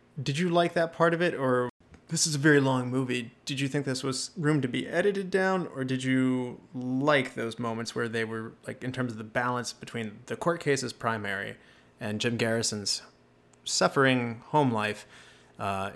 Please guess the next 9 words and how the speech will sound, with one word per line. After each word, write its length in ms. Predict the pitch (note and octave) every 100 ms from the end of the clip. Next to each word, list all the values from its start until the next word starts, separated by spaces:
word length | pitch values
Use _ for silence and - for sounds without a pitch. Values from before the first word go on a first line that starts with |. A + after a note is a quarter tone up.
| -
is 200 | G#2 F#2+
secondary? 760 | - C3 - F#2 E2+ A1 A#1 - -
What 120 | D3
was 140 | D3+
your 120 | B2+ A2+
take 280 | B2+ A#2+
on 220 | A2+ G#2+ G2+
that 240 | G#2 G#2
balance? 480 | - B1 - -